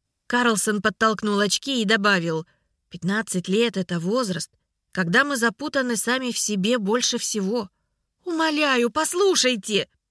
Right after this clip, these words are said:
«Добавьте сюда молодую мачеху, что в вашей сумочке, и у полиции не останется никаких сомнений о том, о чем были ваши мысли последних дней». «Все не так, не так!» Мэри вскочила на ноги.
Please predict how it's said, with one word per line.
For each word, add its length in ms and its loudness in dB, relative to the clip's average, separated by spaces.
«Добавьте 580 2
сюда 540 2
молодую 640 2
мачеху, 600 -2
что 220 -2
в 80 0
вашей 360 2
сумочке, 640 -2
и 60 -4
у 120 2
полиции 640 0
не 220 0
останется 640 -4
никаких 520 -4
сомнений 680 -2
о 60 -2
том, 360 0
о 120 -6
чем 380 0
были 240 2
ваши 340 2
мысли 400 -2
последних 640 0
дней». 340 -4
«Все 260 0
не 260 0
так, 260 2
не 220 -2
так!» 340 0
Мэри 280 2
вскочила 540 0
на 140 4
ноги. 340 -4